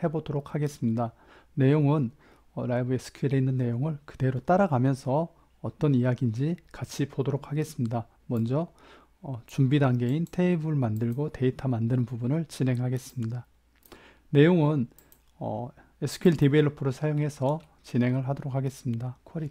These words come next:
툴은 에스큐엘 디벨로퍼를 사용하고요. 내용은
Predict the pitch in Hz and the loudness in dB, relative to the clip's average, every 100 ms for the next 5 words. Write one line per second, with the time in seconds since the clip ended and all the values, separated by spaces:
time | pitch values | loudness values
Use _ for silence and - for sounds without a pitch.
0 | - - 139 160 - _ _ _ _ _ | -10 -8 -6 -6 -10 _ _ _ _ _
1 | _ _ _ _ _ _ _ _ _ - | _ _ _ _ _ _ _ _ _ -20
2 | - - - 131 139 131 135 131 143 127 | -20 -12 -4 -2 -2 -2 -2 -4 -6 -4
3 | 151 139 131 131 151 131 135 139 156 175 | -2 -2 -2 -4 -2 0 0 0 0 -2